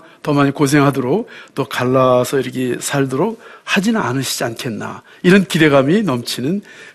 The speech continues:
그러한, 어, 해입니다. 특별한 해라고도 볼 수가 있죠. 아, 근데 이 통일에 대해서 그러면은, 아, 우리 한국 사람들 일반적으로는 어떤 생각을 가지고 있는지 제가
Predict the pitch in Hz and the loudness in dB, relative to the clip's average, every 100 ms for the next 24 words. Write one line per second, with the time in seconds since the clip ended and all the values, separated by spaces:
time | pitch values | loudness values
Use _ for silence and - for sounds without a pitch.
0 | - 131 117 117 - 110 107 214 180 - | -12 -6 -6 -6 -10 -8 -4 0 0 0
1 | 98 - - - 240 226 202 165 160 143 | -6 -10 -10 0 4 6 6 4 4 -2
2 | - 123 - 92 - _ - - - - | -2 -4 -6 -10 -10 _ -20 -14 -10 -10
3 | - - - - _ - 139 202 233 240 | -10 -14 -20 -20 _ -2 0 2 2 6
4 | 277 311 254 170 156 131 208 254 - - | 6 8 6 4 4 4 4 0 -12 -20
5 | - 156 156 170 160 160 139 123 - - | -4 0 2 4 4 4 2 -2 -6 -2
6 | 131 127 120 - - 160 156 156 170 165 | 0 0 0 -2 -4 -2 0 2 2 2
7 | 160 - - 131 127 131 - 175 185 175 | -2 -6 -6 -4 -4 -4 2 4 4 4
8 | 151 139 170 226 226 - - - 135 143 | 2 2 2 2 0 -8 -20 -12 -8 -2
9 | 240 220 202 170 139 147 139 123 127 117 | 0 2 2 2 0 0 0 0 -4 -4
10 | 120 123 - 151 160 180 | -2 -2 -2 4 4 4